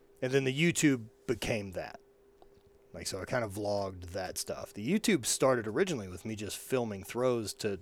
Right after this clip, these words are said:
compare with the other guys I competed against. So we just had a fuck,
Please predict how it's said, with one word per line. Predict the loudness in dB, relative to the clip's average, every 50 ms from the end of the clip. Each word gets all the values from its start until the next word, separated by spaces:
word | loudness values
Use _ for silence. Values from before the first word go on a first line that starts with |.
| -8 -10
compare | -8 -8 -6 -2 0 0 2 2 0
with | -2 -4 -4
the | -4 -2
other | -2 -2 -2
guys | 0 0 0 -2 -2
I | -6
competed | -10 -8 -2 2 2 2 2 -2 -6
against. | -10 -14 -14 -12 -12 -12 -12 -14 -18 -20 -20 -20 -20 -20 -20 -20 -10
So | -6 -6
we | -4 -4
just | -4 -4 -4 -2
had | -2 0 0 0
a | -2 -4
fuck, | -6 -10 -10 -4 -2 -2 -2